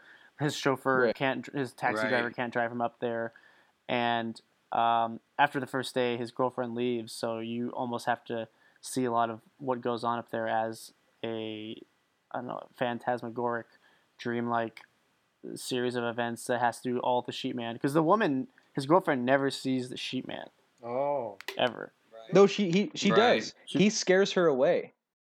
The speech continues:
Speaker 3: That's what he says. That's what he tells
Speaker 1: Yeah.
Speaker 3: the protagonist, right?
Speaker 2: Guys, I don't know. I think the sheep man's real. I mean, there's a part where he says, like, the sheep
Speaker 4: Well, he's real in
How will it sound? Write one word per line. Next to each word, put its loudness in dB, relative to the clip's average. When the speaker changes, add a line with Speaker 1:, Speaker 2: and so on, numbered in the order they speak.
Speaker 3:
That's 6
what 4
he 2
says. 6
That's 0
what -4
he 2
tells 4
Speaker 1:
Yeah. 2
Speaker 3:
the -10
protagonist, 0
right? 2
Speaker 2:
Guys, 6
I 6
don't 6
know. 6
I 10
think 0
the 4
sheep 0
man's 0
real. 4
I -4
mean, 0
there's 4
a 4
part 4
where 4
he 0
says, 2
like, 2
the 2
sheep 0
Speaker 4:
Well, 2
he's -4
real 2
in -6